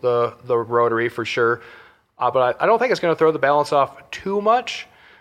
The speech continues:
Uh, I'm gonna do my best to try to keep it as close to the fifty fifty perfect weight distribution that Mazda gave this chassis. And yeah, we'll, we'll see how it goes. But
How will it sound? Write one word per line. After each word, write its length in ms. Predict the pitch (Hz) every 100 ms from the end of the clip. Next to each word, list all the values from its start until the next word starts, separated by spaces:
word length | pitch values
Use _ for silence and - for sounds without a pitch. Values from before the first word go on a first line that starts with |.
| _ -
Uh, 220 | - 120
I'm 80 | 120
gonna 120 | 131
do 120 | 131 135
my 100 | 123
best 300 | 120 123 -
to 60 | 117
try 160 | 120
to 60 | 117
keep 260 | - 113
it 160 | 113 104 _ -
as 120 | 117
close 260 | - 123 117
to 120 | 120
the 100 | 113
fifty 320 | - 110 -
fifty 460 | 110 110 - 110 107
perfect 440 | - 98 95 107
weight 200 | 104 98
distribution 540 | 110 104 104 107 107 113
that 100 | 98
Mazda 320 | 113 117 117
gave 220 | 110 107
this 160 | 110 -
chassis. 500 | 156 151 - 160 156 - _ _ _ _ -
And 480 | 127 143 151 151 135 _ _ _ _
yeah, 240 | 131 202
we'll, 260 | 151 117 131
we'll 140 | 131
see 160 | 135 160
how 140 | 165
it 80 | 151
goes. 320 | 156 185 113
But 340 | - 117 113